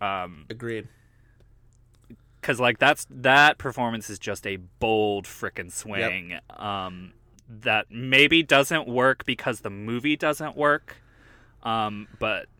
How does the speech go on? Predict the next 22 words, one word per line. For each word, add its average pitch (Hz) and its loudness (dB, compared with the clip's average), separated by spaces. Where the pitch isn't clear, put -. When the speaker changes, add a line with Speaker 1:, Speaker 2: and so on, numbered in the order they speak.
Speaker 2:
That 156 4
is 117 6
a - -2
Speaker 1:
I, - -8
Speaker 2:
big, 185 4
Speaker 1:
I'm 127 6
Speaker 2:
giant 165 6
Speaker 1:
excited 101 -2
Speaker 2:
pair 160 2
Speaker 1:
by 143 6
Speaker 2:
of 131 0
Speaker 1:
it. - -6
Speaker 2:
balls 127 4
of 113 -6
a 123 -6
performance, 110 -12
as 117 -8
I 113 -2
would 127 6
Speaker 1:
Oh, 120 4
Speaker 2:
say, 117 6
Speaker 1:
yeah. 95 6